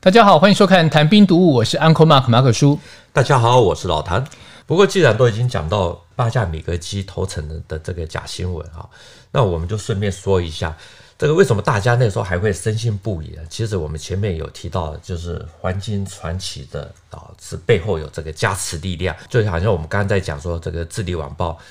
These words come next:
Speaker 2: 这个刊登的这个八架飞过来以后，它这个旁边这个还有这个搭配的新闻，就是投诚最高可以领四千两黄金，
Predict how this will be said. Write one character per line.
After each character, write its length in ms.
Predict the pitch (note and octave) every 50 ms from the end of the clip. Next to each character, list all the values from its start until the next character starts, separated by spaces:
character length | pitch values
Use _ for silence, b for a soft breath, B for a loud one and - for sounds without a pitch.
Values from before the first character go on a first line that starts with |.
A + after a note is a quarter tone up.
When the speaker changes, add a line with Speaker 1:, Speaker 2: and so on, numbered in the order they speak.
| b b b
Speaker 2:
这 100 | b F2+
个 140 | E2 E2 E2+
刊 240 | - - F#2 E2+ E2+
登 180 | G2 F#2 F2 E2+
的 120 | F2 E2
这 100 | - -
个 180 | E2 E2+ E2 D2+ D#2 - - - -
八 120 | G2+ G2 F#2+
架 200 | - G2+ E2+ E2
飞 180 | - F2+ F2
过 220 | E2+ E2+ F#2 E2+ D2+
来 120 | D2 D2+
以 140 | D2 D2 D2
后， 260 | - F#2 F2+ E2 - B B B B B -
它 180 | F2 E2 E2
这 100 | E2 F2+
个 140 | E2 E2 E2
旁 240 | - - E2 D#2+ F2+
边 260 | G2 F#2+ F#2+ F#2 F2+ F2 -
这 120 | F#2 E2+
个 80 | D#2+ D#2+
还 160 | - E2+ F2
有 200 | F2+ D#2+ D2+ C#2+ -
这 100 | - D#2
个 240 | D2+ D#2+ D#2 D2+ D2 _
搭 140 | - F2+ F2
配 180 | E2+ - G2+ F#2
的 120 | D2+ D#2+
新 200 | D#2 - - F2 E2+ E2
闻， 160 | D#2 D2 D2 -
就 100 | - E2+
是 140 | - E2+ D#2+
投 240 | - - F2 G2
诚 200 | - - F#2+ D#2 D#2+
最 180 | - G#2+ F#2
高 280 | D#2+ F2+ F2 F2+ E2+ E2 B B B B B B _ -
可 80 | - -
以 160 | F#2 E2+ E2+
领 140 | C#2+ - C2+ C#2
四 320 | - - - - F#3 A3+ F3
千 260 | - - G#2 G2 G2
两 160 | F#2 C2+ B1 -
黄 180 | - C#2+ C#2+ D#2
金， 240 | - - E2+ E2+